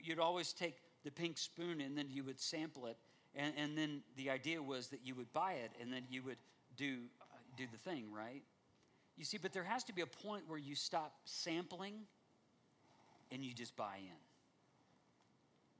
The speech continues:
My hope and desire for you is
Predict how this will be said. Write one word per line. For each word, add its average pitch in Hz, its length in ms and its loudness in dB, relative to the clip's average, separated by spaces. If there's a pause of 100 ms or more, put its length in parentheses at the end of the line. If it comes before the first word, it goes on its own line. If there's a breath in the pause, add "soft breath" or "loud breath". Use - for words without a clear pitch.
(960)
My 160 200 8
hope 175 320 2
and 156 100 -2
desire 147 460 2
for 135 160 -8
you 143 360 0
is 113 440 0